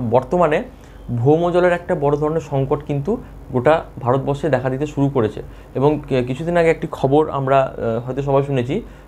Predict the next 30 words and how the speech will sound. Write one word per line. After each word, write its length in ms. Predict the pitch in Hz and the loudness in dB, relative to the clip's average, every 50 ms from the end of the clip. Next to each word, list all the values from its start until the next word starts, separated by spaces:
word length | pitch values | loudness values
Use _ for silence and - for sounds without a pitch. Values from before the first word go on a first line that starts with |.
| - - | -12 -10
যে, 220 | 117 113 127 143 | -6 0 0 0
আহ, 480 | 147 143 - 101 117 117 113 110 110 110 | 0 0 -2 -2 0 2 2 2 2 2
ভারতবর্ষের 480 | 110 120 135 139 139 156 151 - 151 | 2 2 2 4 2 0 -2 -2 -4
চারটি 300 | 143 143 127 - - - | -2 -2 -2 -2 -2 -4
main 200 | 147 135 139 151 | 0 0 0 0
শহর, 300 | 147 - - 123 120 131 | -2 -4 -6 -4 -2 -2
বিশেষ 300 | 131 117 117 - 135 135 | -2 -2 -4 -6 -6 -6
করে 160 | - - 143 139 | -2 -2 -2 0
দিল্লি 320 | 123 127 131 139 143 143 | 0 -2 -2 0 0 0
এবং 200 | 143 143 151 147 143 - | 0 0 0 -2 -2 -4
চেন্নাই, 300 | 123 107 107 123 175 202 - - - - - - | -2 -2 -2 -2 -4 -6 -8 -16 -20 -20 -6 -4
সেখানে 160 | 143 131 135 | -2 -2 0
কিন্তু 400 | 127 135 131 123 123 180 208 208 - - - 113 117 - | -2 -2 -4 -2 -2 -4 -4 -4 -8 -12 -8 -6 -4 -2
আগামী 420 | - 117 117 127 139 143 151 170 180 - - - - - 117 | 0 0 0 0 0 0 -2 -2 -4 -8 -12 -20 -16 -8 -4
দু 80 | 117 | -2
হাজার 320 | 117 131 127 147 156 - - | 0 2 2 2 2 0 -2
একুশে 440 | 131 - - 160 131 131 147 175 - - - - - - - 113 | -4 -2 -2 -4 0 0 0 0 0 -6 -16 -20 -12 -6 -6 -4
ভৌম 320 | 107 107 123 139 139 156 156 | -2 2 2 2 4 4 2
জলের 300 | 147 143 139 143 185 - | 4 4 4 2 2 2
অর্থাৎ 320 | - 127 123 - 131 127 - | 0 -2 0 -2 -4 -2 0
পানীয় 260 | 120 120 131 147 151 | 0 0 2 2 2
জলের 240 | 139 147 143 139 139 | 2 2 0 0 -2
কিন্তু 220 | - 135 127 147 | -4 -2 -2 0
একটা 120 | 139 147 | 0 2
বড় 180 | 127 123 127 127 | 4 4 4 4
ধরনের 200 | 127 131 143 151 | 0 -2 -4 -4
সংকট 360 | 151 - 123 117 117 143 139 | -2 0 0 0 0 2 0
আসতে 220 | 127 123 123 - 139 | 0 0 0 -4 -2
পারে। 220 | - 113 92 82 - - - - - - - - - - | 0 0 -2 -2 -8 -12 -20 -20 -20 -20 -20 -20 -20 -2
তো 200 | - 180 - - | 0 2 2 2